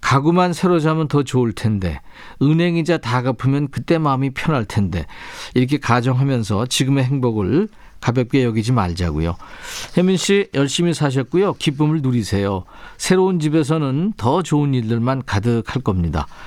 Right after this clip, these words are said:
악동 뮤지션의 오랜 날 오랜 밤 신청해 주셨는데요. 이 노래 준비하고요. 새로운 집에서 멋진 새 출발 하시라는 의미로 두 곡을 더 선곡했어요.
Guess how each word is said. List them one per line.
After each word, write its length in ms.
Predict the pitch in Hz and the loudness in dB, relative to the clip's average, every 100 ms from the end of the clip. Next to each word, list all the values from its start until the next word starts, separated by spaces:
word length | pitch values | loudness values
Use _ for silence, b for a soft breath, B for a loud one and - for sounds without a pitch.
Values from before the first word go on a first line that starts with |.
| B B B B B B 131 | B B B B B B -2
악동 320 | - 165 156 | 2 2 4
뮤지션의 540 | 143 127 113 131 147 | 2 2 2 2 0
오랜 400 | - 135 139 131 | 2 2 2 2
날 160 | 135 151 | 0 0
오랜 360 | - 120 123 120 | 0 0 0 0
밤 180 | 123 117 | 0 -2
신청해 460 | - 143 127 117 | 0 0 0 0
주셨는데요. 760 | 104 101 90 87 80 92 170 220 B B - | -2 0 0 0 0 0 0 -2 B B 0
이 80 | |
노래 280 | 160 170 175 | 2 4 2
준비하고요. 920 | 170 - 151 160 147 175 170 170 123 95 | 0 0 2 2 2 2 2 2 0 -2
새로운 460 | - - 226 220 | -2 2 2 2
집에서 640 | 180 160 143 127 120 107 165 113 | 0 2 0 2 0 2 0 0
멋진 480 | 104 - - 208 | -4 -4 0 2
새 180 | 190 185 | 2 0
출발 380 | 160 - 170 156 | -2 0 0 0
하시라는 640 | 139 151 - 151 135 131 | 0 -2 -2 0 0 0
의미로 320 | 113 107 113 117 | 0 0 0 0
두 220 | - 143 | 0 2
곡을 240 | 151 143 | 2 2
더 100 | 131 | -2
선곡했어요. 880 | 113 139 110 - 175 - 180 104 190 | -2 -4 -4 -4 -4 -2 0 2 0